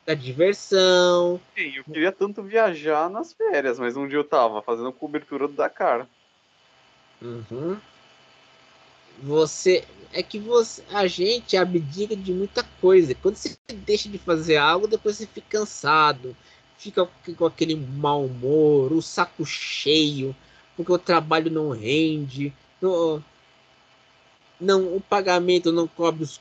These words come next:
Speaker 1: cus-, os custos. Pô, você, você fica estress-, você fica estressado com isso. Aí,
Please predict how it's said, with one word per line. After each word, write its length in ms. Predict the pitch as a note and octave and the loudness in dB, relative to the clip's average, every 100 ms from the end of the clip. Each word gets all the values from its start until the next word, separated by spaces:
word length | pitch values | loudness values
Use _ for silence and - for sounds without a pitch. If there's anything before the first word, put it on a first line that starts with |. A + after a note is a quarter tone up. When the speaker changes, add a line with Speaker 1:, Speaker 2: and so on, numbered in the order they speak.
| _ | _
Speaker 1:
cus-, 360 | D#3+ F3 D#3 - _ _ _ _ _ _ | 0 0 -2 -12 _ _ _ _ _ _
os 180 | C#3+ - _ _ _ | -14 -14 _ _ _
custos. 1000 | D3 E3+ F#3 D#3+ - _ D#3 C#3+ C3 - _ _ _ _ _ _ _ _ _ _ _ _ _ | -2 0 2 0 -2 _ -6 -6 -10 -18 _ _ _ _ _ _ _ _ _ _ _ _ _
Pô, 280 | E4+ F4 F3 - _ _ _ _ _ _ _ _ _ _ _ _ _ _ _ _ _ _ _ | 0 0 -4 -14 _ _ _ _ _ _ _ _ _ _ _ _ _ _ _ _ _ _ _
você, 260 | - - - | -12 -10 -10
você 140 | - | -6
fica 240 | D#4+ - - | -8 -8 -12
estress-, 460 | - F4+ F4+ - - | -6 -4 -4 -6 -16
você 160 | - | -14
fica 160 | A#3+ - | -14 -14
estressado 720 | - - E4+ - A#3 B3 A#2+ | -4 -2 -2 0 2 2 -2
com 140 | - | -12
isso. 360 | G#2+ D#2+ - - - _ _ _ _ _ _ _ _ | -12 -14 -20 -20 -20 _ _ _ _ _ _ _ _
Aí, 380 | E3 F3+ G#3 D4+ | 2 2 2 -2